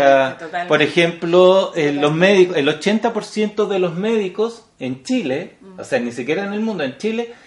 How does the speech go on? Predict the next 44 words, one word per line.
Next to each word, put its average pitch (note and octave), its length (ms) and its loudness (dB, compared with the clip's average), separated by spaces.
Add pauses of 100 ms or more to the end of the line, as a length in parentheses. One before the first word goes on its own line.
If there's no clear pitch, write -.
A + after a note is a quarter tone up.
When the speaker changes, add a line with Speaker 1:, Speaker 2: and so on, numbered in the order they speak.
(120)
Speaker 1:
está D3+ 320 4
destinado G3 600 0
para F3+ 180 -2
satisfacer F3 720 -4
las - 300 -6
necesidades D#3+ 640 0
de F3+ 80 -4
salud F#3+ 340 -4 (300)
del F#3 240 2
veinte F3+ 320 0
por D#3 120 -8
ciento F#3 280 -8
de F#3 60 0
la F#3 100 -2
población. G3+ 520 -6 (220)
Speaker 2:
Mm. A3 60 -20 (480)
Speaker 1:
El C#3+ 140 2
ochenta A#3 420 4
por A3+ 100 -4
ciento A3+ 240 -6
de G#3+ 60 0
la G3+ 140 0
población F#3+ 540 -4
restante G3+ 960 -4 (360)
tiene G#3+ 260 2
acceso G3+ 680 -2
al E3+ 180 2
veinte A3 300 2
por A3 140 -6
ciento G#3+ 340 -4
de G3+ 60 0
la F#3+ 100 -2
población F3 460 -4
de C3+ 80 -4
médicos. G#2+ 400 -10 (800)
O D#3+ 60 -6
sea, A#3+ 100 -4
eso G3 240 -4
es B3+ 60 0
una A#3+ 100 0
Speaker 2:
No, F#3 60 -2
Speaker 1:
distopía D#3 480 0
Speaker 2:
tremendo. C#3+ 180 0
Speaker 1:
actual, B2 420 2